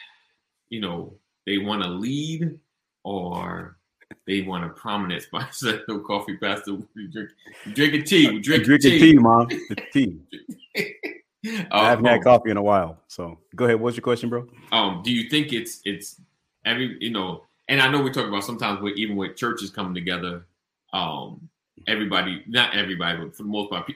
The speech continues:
Speaker 1: someone wants to lead, you know, and there's always a fight for that, that head spot. But do you feel like, is it the fact that people can't follow,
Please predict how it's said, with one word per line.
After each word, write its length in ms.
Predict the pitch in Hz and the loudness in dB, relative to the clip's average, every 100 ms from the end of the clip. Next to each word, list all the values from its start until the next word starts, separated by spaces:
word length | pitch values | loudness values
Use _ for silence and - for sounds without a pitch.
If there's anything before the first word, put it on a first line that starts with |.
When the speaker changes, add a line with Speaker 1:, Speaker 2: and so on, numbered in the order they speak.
| _ | _
Speaker 1:
someone 340 | - 143 127 | -6 -4 -2
wants 180 | 117 110 | -4 -4
to 80 | 95 | -6
lead, 420 | 104 104 85 - _ - | -6 -6 -8 -12 _ -8
you 100 | 110 | -6
know, 240 | 82 76 _ _ - | -6 -10 _ _ -12
and 100 | 92 | -6
there's 140 | 95 95 | -4 -2
always 240 | 95 92 | -4 -4
a 80 | 90 | -6
fight 300 | - 90 87 | -4 -4 -4
for 80 | 92 | -8
that, 280 | 90 82 - | -8 -10 -8
that 160 | 92 90 | -8 -6
head 240 | - 107 | -4 -4
spot. 340 | - 90 87 - _ _ _ _ _ - | -6 -10 -10 -12 _ _ _ _ _ -8
But 120 | 104 101 | -6 -2
do 80 | |
you 120 | 104 98 | -4 -4
feel 160 | 110 | -6
like, 380 | 104 95 90 - - _ _ _ _ _ - | -2 -2 -2 -8 -20 _ _ _ _ _ -10
is 160 | 104 | -6
it 220 | 101 101 _ _ - | -6 -8 _ _ -18
the 80 | 98 | -6
fact 260 | 107 - | -4 -4
that 140 | 90 104 | -6 -8
people 240 | 107 101 | -10 -10
can't 360 | - 98 90 78 _ _ | -8 -6 -6 -10 _ _
follow, 720 | - 113 110 113 120 123 | -12 -8 -8 -6 -8 -10